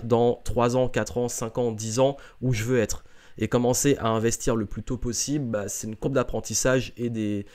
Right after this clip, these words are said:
et justement, bah, ce que vous allez générer par rapport à ça. C'est comme un arbre, hein. Plus tôt vous le plantez,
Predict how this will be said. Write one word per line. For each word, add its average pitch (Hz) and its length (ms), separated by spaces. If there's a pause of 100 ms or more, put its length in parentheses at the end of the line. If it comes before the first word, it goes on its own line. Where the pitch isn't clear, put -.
(240)
et 85 120
justement, 123 440
bah, 92 260
ce - 80
que - 80
vous 107 160
allez 104 140
générer 117 400
par 107 140
rapport 98 260
à 95 60
ça. 139 260 (220)
C'est - 160
comme 160 200
un 135 140
arbre, 147 280
hein. 143 80
Plus - 200
tôt 196 180
vous 160 140
le 151 40
plantez, 147 480